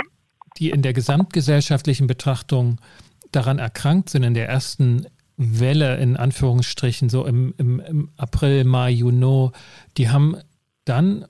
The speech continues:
verständlicherweise in den Krankenhäusern und Gesundheitsorganisationen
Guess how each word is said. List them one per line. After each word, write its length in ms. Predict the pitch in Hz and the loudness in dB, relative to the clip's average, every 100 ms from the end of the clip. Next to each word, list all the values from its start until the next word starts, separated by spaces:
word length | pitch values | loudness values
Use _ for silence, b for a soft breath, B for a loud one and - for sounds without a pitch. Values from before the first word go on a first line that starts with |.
| _ _ | _ _
verständlicherweise 1000 | - 139 147 147 156 143 127 135 131 147 | -6 -2 2 2 2 0 0 0 -2 -2
in 260 | 160 165 | 0 0
den 460 | 214 175 127 110 120 _ _ _ _ - | 2 2 0 -2 -6 _ _ _ _ -8
Krankenhäusern 760 | 135 139 147 120 127 127 127 | -2 0 0 0 2 0 0
und 140 | 127 120 | -2 -2
Gesundheitsorganisationen 2000 | 120 135 139 127 117 - - - - 131 120 120 120 123 117 - 135 123 123 117 | 0 0 2 0 -2 -4 -12 -14 -6 -4 0 0 0 -2 -4 -4 -2 0 0 -2